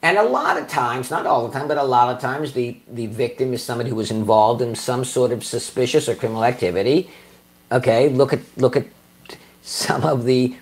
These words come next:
recent cases. These were not, they weren't choir boys. But I think that the African American, African American community would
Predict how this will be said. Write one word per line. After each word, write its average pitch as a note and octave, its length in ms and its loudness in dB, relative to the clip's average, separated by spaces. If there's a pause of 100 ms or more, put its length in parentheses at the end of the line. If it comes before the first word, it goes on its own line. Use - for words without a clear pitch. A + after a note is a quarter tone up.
recent B2+ 480 0
cases. C3 580 2
These A#2+ 260 -4
were A#2+ 100 2
not, A2 240 -2
they A#2 80 4
weren't B2 240 0
choir G#2 400 4
boys. G2+ 480 0 (540)
But D#3+ 260 6
I C#3 120 6
think B3 480 0
that F#3 120 2
the A#2 180 -2 (100)
African D3 420 2 (120)
American, B2+ 680 -2
African B2 380 2
American B2 360 -2
community A2+ 720 0 (300)
would D3+ 640 10